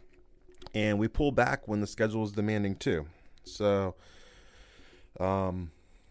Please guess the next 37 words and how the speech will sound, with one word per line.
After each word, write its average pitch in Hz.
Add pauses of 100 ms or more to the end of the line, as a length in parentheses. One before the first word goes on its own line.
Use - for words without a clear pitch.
(160)
kinda 127
how 117 (260)
I 107
do 120
this 110
here, 117 (200)
how 95
my 90
philosophy 101
works 101
is 80
I 85
use 85
something 80
that's 78
called 80
vertical 85
integration. 104
This -
was, 82 (680)
uh, 65
idea 90
from 85
Charlie 82
Francis, 156
kinda 90
how 95
he 110
does 104
it. 104
It's 92
technically 92
a -
conjugate 101
method 92
if 85
you're 82